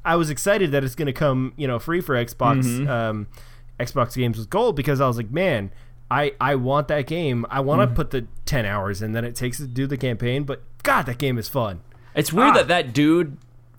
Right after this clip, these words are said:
Speaker 2: after one game that was mildly successful, was put into Soul Calibur. <laughs> Can we just talk about that for a minute?
Speaker 1: Yeah,
Speaker 2: Uh,
Speaker 1: that's,
Speaker 2: yeah.
Speaker 1: that's kind of, yeah, because
Speaker 2: That's
Speaker 1: that
Speaker 2: bizarre.
Speaker 1: first game was, that first game was meh. The second game I haven't played, but I,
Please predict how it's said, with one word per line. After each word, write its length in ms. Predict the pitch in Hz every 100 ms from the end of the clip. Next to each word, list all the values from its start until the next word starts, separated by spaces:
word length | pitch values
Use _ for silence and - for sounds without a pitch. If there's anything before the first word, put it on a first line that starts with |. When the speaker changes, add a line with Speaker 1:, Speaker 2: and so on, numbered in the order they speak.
| - -
Speaker 2:
after 360 | 143 147 151
one 280 | 113 120 156
game 300 | 139 143 156
that 140 | 147 110
was 160 | 107
mildly 420 | 110 123 127 135
successful, 720 | 127 123 - 120 - 160 156 147 - - -
was 260 | 147 143
put 280 | - 175 180
into 320 | 151 175 156
Soul 340 | 131 - 156 143
Calibur. 420 | 131 101 98 101 - - -
<laughs> 380 | - - - -
Can 80 | 190
we 80 |
just 180 | 214 -
talk 160 | 180 160
about 220 | 165 165
that 180 | 160 156
for 80 | 151
a 40 |
minute? 200 | 147 147 - - - - -
Speaker 1:
Yeah, 520 | 247 311 254 113 110
Speaker 2:
Uh, 40 |
Speaker 1:
that's, 240 | 92 220 -
Speaker 2:
yeah. 140 | 131
Speaker 1:
that's 180 | 107 -
kind 220 | - 254
of, 220 | 226 139 -
yeah, 440 | 208 240 170 117
because 260 | 117 151 185
Speaker 2:
That's 140 | 175
Speaker 1:
that 100 | 143
Speaker 2:
bizarre. 320 | 147 131 135 104
Speaker 1:
first 100 | 95
game 60 | 98
was, 280 | 165 131 -
that 160 | 151 147
first 220 | 196 -
game 160 | 196 190
was 160 | 139
meh. 300 | 123 110 113 127
The 120 | 131
second 320 | 208 214 208
game 180 | 196 180
I 100 | 135
haven't 360 | 139 165 165
played, 380 | 120 127 104 120
but 240 | 131 123 -
I, 240 | 127 123